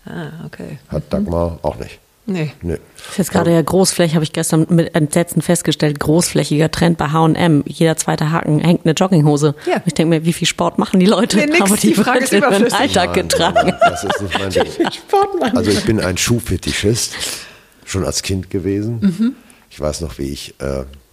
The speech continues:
Speaker 2: wir haben mal kurz in Wandsbek gewohnt, nachdem ich in Großflottbeck war. Und dann hatte irgendjemand einen Schuh, da konnte man die Schuhsohle drehen um hundertachtzig Grad. Das war eine ganz elastische Schuhsohle. Es kam gar mal auf den Markt, die wollte ich unbedingt haben.
Speaker 1: Mhm.
Speaker 2: Und mein Vater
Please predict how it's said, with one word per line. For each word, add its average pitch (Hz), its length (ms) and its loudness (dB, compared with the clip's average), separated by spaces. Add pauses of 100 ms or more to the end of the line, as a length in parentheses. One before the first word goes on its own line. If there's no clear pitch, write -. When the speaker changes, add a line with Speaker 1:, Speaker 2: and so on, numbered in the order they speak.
Speaker 2:
wir 76 120 -10
haben 78 80 -8
mal 78 80 -6
kurz 82 240 -10
in 71 140 -8
Wandsbek 87 420 -6
gewohnt, 92 440 -4
nachdem 78 280 -8
ich 78 60 -8
in 78 60 -10
Großflottbeck 85 560 -8
war. 98 180 -4 (680)
Und - 160 -14
dann 76 160 -8
hatte - 180 -8
irgendjemand 87 640 -6
einen 78 140 -8
Schuh, 98 200 -10
da 80 100 -8
konnte 92 300 -10
man 87 140 -6
die 73 80 -8
Schuhsohle 82 560 -8
drehen 80 460 -6
um 71 180 -10
hundertachtzig 90 720 -10
Grad. - 400 -10 (140)
Das - 100 -16
war 80 40 -6
eine 76 80 -10
ganz 104 240 -6
elastische 78 560 -10
Schuhsohle. 76 480 -10
Es - 140 -12
kam 85 260 -8
gar 85 120 -6
mal 85 180 -6 (180)
auf - 140 -14
den 82 140 -8
Markt, 73 260 -6
die 71 80 -14
wollte 76 160 -10
ich - 80 -16 (100)
unbedingt 95 480 -2
haben. 62 280 -10
Speaker 1:
Mhm. 196 340 -8 (140)
Speaker 2:
Und 82 120 -10
mein 73 180 -8
Vater 101 420 -2